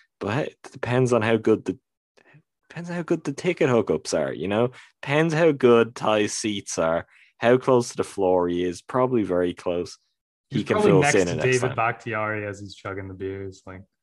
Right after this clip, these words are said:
Speaker 1: For sure. I was keeping my eyes peeled, but, you know, the cameras, they go way up.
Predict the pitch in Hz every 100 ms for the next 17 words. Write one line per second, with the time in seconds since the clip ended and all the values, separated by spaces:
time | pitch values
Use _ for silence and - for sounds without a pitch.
0 | _ _ _ - - 139 - 247 - 107
1 | 135 151 131 - _ - 156 175 143 131
2 | 127 120 - 135 120 92 - 101 - 101
3 | 98 98 95 _ _ _ - 98 - 127
4 | 131 127 110 98 113 113 113 104 101 101
5 | 101 90 -